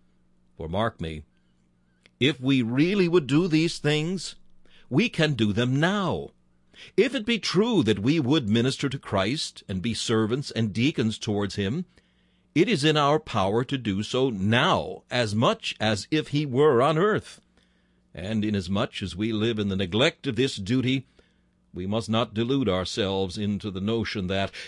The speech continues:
if such and such a thing should happen, we should act differently from what we do now. This sentimentalism about entertaining Christ has at the bottom of it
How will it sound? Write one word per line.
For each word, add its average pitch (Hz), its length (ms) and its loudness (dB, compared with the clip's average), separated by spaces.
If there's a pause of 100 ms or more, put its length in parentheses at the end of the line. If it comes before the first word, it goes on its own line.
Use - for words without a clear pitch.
(100)
if 214 160 2
such - 340 -2
and 139 140 -2
such - 260 -2
a 107 60 -2
thing 90 400 -2
should 80 240 -8
happen, 87 480 -8 (440)
we 113 160 0
should 98 200 -2
act 82 260 -8 (120)
differently 117 640 0
from 95 180 -4
what 98 180 0
we 98 120 -2
do 92 180 -2
now. 85 400 -4 (1040)
This 165 200 2
sentimentalism 127 960 2
about 110 360 -2
entertaining 110 680 -2
Christ 90 580 -4
has 117 320 0
at 95 100 -6
the 92 100 -4
bottom 107 340 0
of 87 120 -4
it 90 180 -6